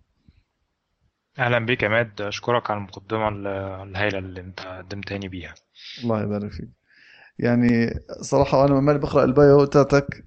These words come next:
Speaker 2: المقدمة، يعني، آه، كلها SharePoint <laughs> من أولها لآخرها، فيعني، ما شاء
Speaker 1: آه.
Speaker 2: الله، آه، يعني، أكيد حيكون محتوى الحلقة اليوم مميز جدًا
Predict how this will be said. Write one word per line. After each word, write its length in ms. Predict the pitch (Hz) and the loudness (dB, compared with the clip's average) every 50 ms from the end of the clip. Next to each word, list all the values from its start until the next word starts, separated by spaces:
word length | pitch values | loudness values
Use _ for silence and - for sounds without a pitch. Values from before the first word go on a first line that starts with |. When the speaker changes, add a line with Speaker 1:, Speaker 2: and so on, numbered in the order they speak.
| - | -6
Speaker 2:
المقدمة، 500 | - 123 123 120 143 135 127 131 135 135 | -4 -2 0 0 0 0 0 0 0 0
يعني، 640 | 127 - 123 123 120 113 113 113 113 113 110 113 113 _ _ - - _ _ _ _ _ _ _ _ _ _ _ _ _ - | 0 0 0 0 2 2 2 0 0 0 0 -2 -6 _ _ -20 -20 _ _ _ _ _ _ _ _ _ _ _ _ _ -2
آه، 180 | 117 110 110 | 0 0 0
كلها 480 | 117 117 - 175 185 180 180 170 143 139 | 0 2 4 4 6 6 6 6 6 6
SharePoint 640 | 139 - 147 143 139 - 131 117 113 107 - - - - | 6 4 4 2 2 2 0 0 0 0 -2 -6 -10 -12
<laughs> 80 | - - 135 135 | -10 -4 0 0
من 80 | 143 | 4
أولها 480 | - 139 127 127 147 151 151 160 131 131 | 4 4 6 6 6 6 6 4 4 4
لآخرها، 400 | 127 123 - 135 113 110 107 104 | 2 0 -2 -4 -4 -4 -4 -4
فيعني، 600 | - 120 117 113 113 113 113 117 113 117 113 113 - - - - _ _ - | -2 0 0 0 2 0 0 0 0 -2 -4 -6 -10 -16 -20 -20 _ _ -6
ما 80 | 117 120 | -2 0
شاء 220 | - 139 127 127 | 2 4 4 4
Speaker 1:
آه. 60 | 131 | 4
Speaker 2:
الله، 420 | 131 131 131 131 131 127 - - - - _ _ _ _ _ - | 4 4 4 4 4 2 0 -2 -8 -14 _ _ _ _ _ -14
آه، 840 | 123 104 120 131 120 117 117 113 113 110 107 110 110 110 120 - - - | -10 -4 0 0 2 4 4 4 2 2 2 0 0 0 0 0 0 -2
يعني، 240 | - - - - 123 | -2 -2 -2 -2 -2
أكيد 420 | 120 - 143 139 139 127 - - | 2 4 6 6 6 4 2 0
حيكون 640 | - - 127 120 - 143 139 139 131 127 120 113 113 110 - - - 123 123 127 131 | 0 2 2 2 4 6 6 6 6 6 4 4 4 2 0 0 0 0 0 2 2
محتوى 340 | 139 135 - - 127 117 117 | 2 2 2 2 4 2 2
الحلقة 320 | 113 - 135 127 - 123 | 2 2 2 2 2 2
اليوم 640 | 117 113 123 131 127 123 120 117 113 110 - 117 120 | 2 2 4 6 6 6 6 4 2 2 2 2 4
مميز 400 | 120 127 127 127 120 113 113 123 | 4 6 6 6 4 4 2 -2
جدًا 300 | 113 104 113 110 107 | -2 -2 -2 -2 -2